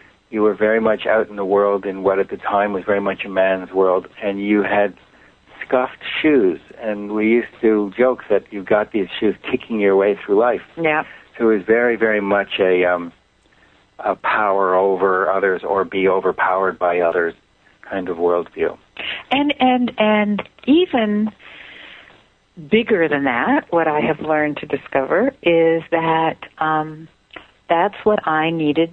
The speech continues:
Speaker 2: to do in order to believe
Speaker 1: Mm-hmm.
Speaker 2: I deserved love. So if I worked hard enough, if I made lots of money, and I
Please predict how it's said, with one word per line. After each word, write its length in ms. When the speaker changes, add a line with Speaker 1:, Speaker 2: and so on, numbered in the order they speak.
Speaker 2:
to 100
do 560
in 280
order 360
to 200
believe 680
Speaker 1:
Mm-hmm. 220
Speaker 2:
I 60
deserved 560
love. 240
So 160
if 240
I 320
worked 420
hard 300
enough, 340
if 180
I 140
made 300
lots 460
of 100
money, 460
and 480
I 240